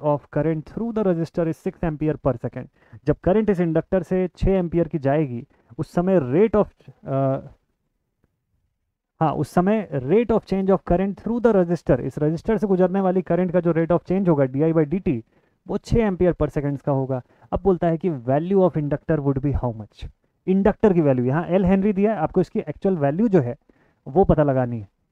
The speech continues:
और बहुत बढ़िया तरीके से ध्यान से सोच समझ के इस question को solve करना है, ठीक। चलिए इस question को लेकर के चलते हैं board पर और देखते हैं कि इसका answer जो है वो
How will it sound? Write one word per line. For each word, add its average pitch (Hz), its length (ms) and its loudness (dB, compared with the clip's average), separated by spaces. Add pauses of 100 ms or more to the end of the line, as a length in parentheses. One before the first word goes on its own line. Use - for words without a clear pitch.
(1000)
और 131 120 0
बहुत 170 180 2
बढ़िया 160 260 2
तरीके 175 280 -2
से 180 120 -6
ध्यान 151 280 -2
से 180 120 -6
सोच 160 260 -4
समझ 151 220 -4
के 151 100 -8
इस 139 100 -6
question 131 300 -6
को 196 140 -4 (580)
solve 123 160 2
करना 110 240 -12
है, - 240 -14 (120)
ठीक। - 160 -2 (360)
चलिए 120 220 -6
इस 139 100 -10
question 160 260 -4
को 156 80 0
लेकर 156 220 -2
के 151 100 -6
चलते 156 260 -6
हैं 156 180 -4 (320)
board 165 260 2
पर 190 120 0 (1400)
और 120 140 -20
देखते 135 240 -4
हैं 151 100 -2
कि 208 140 -8
इसका - 360 -10 (100)
answer 131 360 -6
जो 127 140 -8
है 120 140 -6
वो 175 180 -10